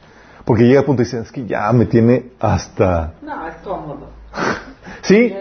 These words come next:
Speaker 2: Es
Speaker 1: es cómodo, es una irresponsabilidad, porque al final de cuentas Dios va a pedir cuentas al hombre, ¿sí? O niños que ha-, logran hacer lo que quieran por lo mismo,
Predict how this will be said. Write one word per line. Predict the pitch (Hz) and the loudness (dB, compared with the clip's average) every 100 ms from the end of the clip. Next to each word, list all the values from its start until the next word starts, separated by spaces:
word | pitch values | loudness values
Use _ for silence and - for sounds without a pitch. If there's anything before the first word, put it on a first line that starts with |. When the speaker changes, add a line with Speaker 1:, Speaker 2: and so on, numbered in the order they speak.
| - | -6
Speaker 2:
Es | - 147 | -4 -2
Speaker 1:
es | |
cómodo, | 202 214 220 117 | 2 4 4 4
es | 113 | 2
una | 160 156 | 2 2
irresponsabilidad, | 175 160 147 151 | 2 0 2 2
porque | 185 147 | 4 2
al | |
final | 151 156 | 4 4
de | |
cuentas | 165 160 160 131 | 4 2 0 0
Dios | 120 135 135 127 | 2 4 6 4
va | 123 | 2
a | |
pedir | 131 123 | 2 2
cuentas | 131 107 107 | 0 0 0
al | 120 | 0
hombre, | 156 - | -2 -6
¿sí? | - - - - - - - - - - - - - - - - _ - - | -6 -4 -4 -8 -16 -20 -20 -20 -20 -20 -20 -20 -20 -20 -20 -20 _ -20 -2
O | 139 147 | 4 4
niños | 151 156 156 | 4 2 2
que | 135 | 2
ha-, | 123 | 2
logran | 147 135 135 | 2 2 2
hacer | 135 139 | 2 2
lo | 120 | 0
que | 107 | 0
quieran | 113 107 107 | 2 2 2
por | 110 101 | 0 2
lo | 98 | 2
mismo, | 101 95 | 0 -2